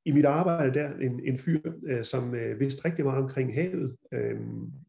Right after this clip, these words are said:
jeg har kun svømmet der, og, og det gør jeg i øvrigt, øh, stadigvæk dagligt, øh, hernede ved, øh, Øresund, øh, ude ved Amager Strandpark. Og er jo på den måde ekstremt, øh,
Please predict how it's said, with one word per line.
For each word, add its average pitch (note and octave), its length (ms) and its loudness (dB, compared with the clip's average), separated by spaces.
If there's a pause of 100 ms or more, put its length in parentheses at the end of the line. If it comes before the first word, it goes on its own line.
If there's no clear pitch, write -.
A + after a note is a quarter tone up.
(160)
jeg C#3 140 0
har C3 60 -2
kun B2 120 -4
svømmet E3+ 280 2
der, C#3 100 -2 (220)
og, A#2+ 140 -4
og A#2 300 -2
det D#3 80 0
gør C3 100 2
jeg C3+ 120 4
i B2 40 4
øvrigt, B2+ 320 4
øh, A2+ 100 -6
stadigvæk C3+ 340 0 (120)
dagligt, C#3 420 -2 (100)
øh, A2+ 200 -4 (220)
hernede B2 280 0 (120)
ved, G#2+ 240 -4
øh, A#2 100 -8
Øresund, C3+ 400 -4
øh, A#2+ 80 -4
ude B2 100 -6
ved B2 80 -4
Amager G#2+ 140 -8
Strandpark. B2+ 400 -10 (920)
Og C3+ 180 4
er C3+ 100 6
jo C#3 140 6
på C#3 60 2
den F#3+ 140 6
måde D#3 400 6
ekstremt, C3+ 520 -4
øh, A2+ 120 -2